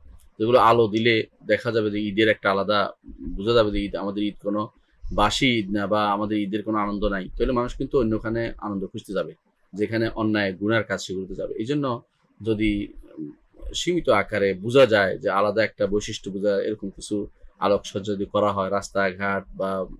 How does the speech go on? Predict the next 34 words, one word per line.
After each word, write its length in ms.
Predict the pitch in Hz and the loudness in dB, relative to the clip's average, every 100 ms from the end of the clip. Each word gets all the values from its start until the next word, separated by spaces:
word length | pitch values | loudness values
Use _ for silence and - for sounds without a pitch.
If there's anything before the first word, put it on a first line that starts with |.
| - | -8
বিভিন্ন, 420 | 92 95 101 98 - - - - | -6 -2 -2 -2 -4 -6 -12 -10
উম, 440 | 101 98 98 98 95 | -8 -4 -2 -4 -2
জায়গা, 380 | 104 101 98 92 | 0 2 2 -2
গুরুত্বপূর্ণ 720 | - 101 104 - 104 101 95 | -4 -8 -6 -6 -6 -4 -4
বিপণী 320 | 98 101 98 | -4 -4 -4
কেন্দ্র, 480 | - 98 95 98 - - | -2 -2 0 -2 -4 -10
এগুলোতে 420 | - 101 107 110 | -10 -6 -6 -6
যদি 80 | 95 | -10
কোনো 160 | 101 104 | -6 -4
আলোক-, 380 | 95 95 - | -4 -6 -8
আলোকিত, 260 | 92 92 95 - - | -8 -8 -8 -8 -6
আলোকিত 300 | 95 92 92 | -8 -8 -6
করা 260 | 113 120 | 2 2
হয়, 180 | 104 95 - - - - | 4 -2 -4 -10 -12 -4
এবং 160 | 143 156 | -2 -2
কি 60 | 156 | 0
মসজিদেও 420 | 139 - 143 143 | 0 0 0 2
যদি 220 | 123 107 | 2 2
আলোক 260 | 107 101 90 | 2 0 -2
দে-, 100 | 95 | -6
আলো 220 | 98 98 | -2 -2
দেওয়া 220 | 92 98 101 | -2 -4 -4
হয়, 100 | - | -6
আমার 140 | 135 | -6
মনে 180 | 135 120 | -2 -2
হয় 140 | 117 120 | -2 -4
না 60 | |
এটা 160 | 113 127 | -4 -4
কোনো, 360 | 104 104 98 - _ - | -4 -6 -8 -16 _ -6
এ, 300 | 92 92 - | -2 -2 -2
ইয়ার 160 | 98 98 | -2 -2
ভিতরে 240 | 90 95 | -2 -6
পড়বে, 300 | 92 98 87 | -2 -4 -2
নিষিদ্ধ, 520 | 92 - 92 104 98 | -6 -6 -2 2 2